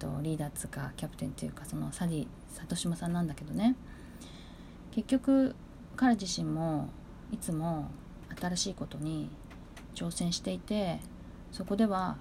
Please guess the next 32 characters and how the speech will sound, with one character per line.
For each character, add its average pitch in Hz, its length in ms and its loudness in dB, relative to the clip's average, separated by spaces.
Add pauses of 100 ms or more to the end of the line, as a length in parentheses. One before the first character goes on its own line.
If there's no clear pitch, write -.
(140)
知 - 160 -2
ら 175 80 4
な 185 120 2
い 185 40 -4
こ 180 100 -2
と 185 100 -4
だ 185 120 2
ら 175 80 2
け - 120 -8
で、 147 320 -2 (920)
悩 165 340 2
ん 165 80 2
だ 147 120 0
り、 147 280 -2
迷 156 220 0
っ 170 60 0
た - 200 -8
り、 143 220 -4 (300)
悩 220 420 10
み 302 100 10
は 302 60 10
し-、 196 180 2 (160)
す - 160 -4
る 196 80 0
か 170 100 -2
わ 160 60 -2
か 180 100 -2
ん 185 80 2
な 170 60 2
い 151 60 0
け 156 100 -8
ど、 156 240 -4